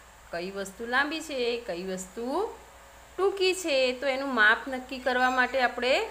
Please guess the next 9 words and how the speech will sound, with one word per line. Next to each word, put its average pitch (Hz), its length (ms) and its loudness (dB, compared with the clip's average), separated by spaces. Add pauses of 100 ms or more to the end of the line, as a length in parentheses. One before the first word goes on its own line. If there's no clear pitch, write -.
(160)
ફૂટપટ્ટીનો 247 1040 -2 (320)
અથવા 196 280 -4
તો 226 400 0
major 240 520 0
ટેપનો, 214 720 -2 (600)
major 202 240 -4
ટેપ 196 260 -6
જોઈ 202 180 -2
છે, 381 460 0